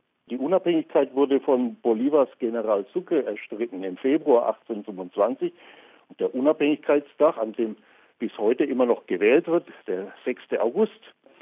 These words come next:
Weitere Verfassungen folgten dann gleich achtzehnhunderteinunddreißig, achtzehnhundertvierunddreißig, achtzehnhundertneununddreißig. Und interessanterweise, die erste konstitutionelle Machtübergabe in Bolivien gab's achtzehnhundertfünfundfünfzig.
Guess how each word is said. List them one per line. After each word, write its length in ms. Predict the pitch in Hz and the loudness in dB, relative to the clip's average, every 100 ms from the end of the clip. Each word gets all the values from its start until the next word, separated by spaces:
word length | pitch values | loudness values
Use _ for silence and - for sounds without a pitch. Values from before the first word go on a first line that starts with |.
| - - - _ _ _ _ _ | -20 -20 -20 _ _ _ _ _
Weitere 400 | 120 143 160 165 | 0 0 0 0
Verfassungen 640 | 160 - 147 - 139 135 | 0 0 0 0 -2 -2
folgten 420 | - 131 - 151 | 0 0 2 0
dann 200 | 139 131 | 0 0
gleich 320 | 120 123 139 147 | 2 0 0 -4
achtzehnhunderteinunddreißig, 1200 | 131 _ 123 117 131 156 147 139 139 139 135 123 _ _ | -6 _ -6 -2 0 0 2 2 2 0 -8 -14 _ _
achtzehnhundertvierunddreißig, 1160 | 113 - - 113 - 160 151 143 135 135 139 - | -14 -14 -16 -16 -8 -6 -6 -4 -4 -4 -8 -8
achtzehnhundertneununddreißig. 1040 | 113 - - 104 117 160 151 143 135 131 123 | -10 -8 -10 -4 0 0 2 2 2 0 -2
Und 140 | 131 | -2
interessanterweise, 880 | 135 - 131 139 147 131 127 147 143 - - - _ - | -4 -2 2 2 2 4 6 4 0 -8 -16 -20 _ -6
die 180 | 120 127 | -2 2
erste 300 | 165 - 151 | 2 2 -4
konstitutionelle 1160 | - 147 160 - 139 123 131 - 131 113 131 | 2 2 2 -4 -14 -6 -8 -2 0 2 2
Machtübergabe 920 | 107 160 - - 165 143 120 120 123 123 | 2 0 -4 -6 0 2 4 4 6 2
in 140 | 113 | 0
Bolivien 440 | 104 101 165 151 | -2 -2 0 0
gab's 280 | 120 110 - | 2 -2 -2
achtzehnhundertfünfundfünfzig. 1600 | - 113 - 123 110 110 101 - 139 139 104 - 87 - _ 85 | -4 -4 -4 -6 -4 -2 -4 -2 -4 -4 -4 -12 -14 -16 _ -10